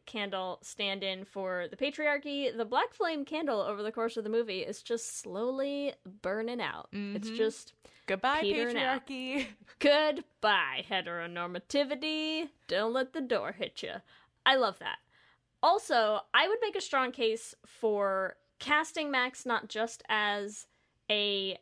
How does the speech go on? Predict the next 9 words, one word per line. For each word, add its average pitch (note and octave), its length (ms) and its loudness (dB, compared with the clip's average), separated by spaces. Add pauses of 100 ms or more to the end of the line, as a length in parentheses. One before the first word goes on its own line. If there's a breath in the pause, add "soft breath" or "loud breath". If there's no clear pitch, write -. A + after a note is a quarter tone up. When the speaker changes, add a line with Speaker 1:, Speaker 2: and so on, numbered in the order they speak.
(140)
Speaker 1:
female B3 460 0
character. D#4+ 840 -4 (340 soft breath)
I D4 240 6
would B3 220 2
love G#3 720 0
to - 60 -16
cast G3 380 -2
Max G3+ 480 -2
as, F#3+ 500 0